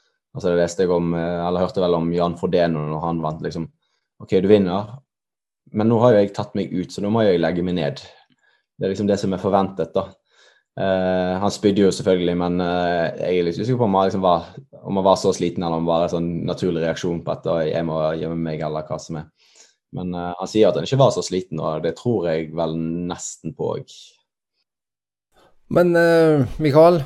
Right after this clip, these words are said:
Speaker 2: til de andre resultatene med Alex Yee på andreplass og, eh, Hayden Wilde på tredje. Det var jo folk som du hadde oppe på favorittlista di i, eh,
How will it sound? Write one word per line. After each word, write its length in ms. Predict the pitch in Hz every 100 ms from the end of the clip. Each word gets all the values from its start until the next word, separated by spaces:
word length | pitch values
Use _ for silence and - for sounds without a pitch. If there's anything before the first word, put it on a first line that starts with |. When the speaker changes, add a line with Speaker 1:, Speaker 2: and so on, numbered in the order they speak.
| -
Speaker 2:
til 120 | 170 160
de 60 | 160
andre 220 | 139 139
resultatene 560 | 123 143 135 135 135 151
med 80 |
Alex 340 | 143 143 135 135
Yee 260 | 135 143 139
på 100 | 139 139 131
andreplass 720 | 123 123 127 131 135 - - -
og, 540 | - 127 117 120 123
eh, 240 | 120 117 113
Hayden 200 | 120 120
Wilde 360 | 117 120 120 -
på 160 | - 113 117 117 - 95 -
tredje. 640 | - 131 113 107 101 117 135
Det 120 | 135 123
var 160 | 123
jo 120 | 127
folk 240 | 127 135 120
som 300 | 131 127 127
du 160 | 123 123
hadde 460 | 120 113 104 104 -
oppe 240 | 120 104
på 380 | - 110 104 104
favorittlista 600 | 120 123 120 - 104 - 104
di 80 |
i, 440 | 110 123 113 110 110
eh, 220 | 110 107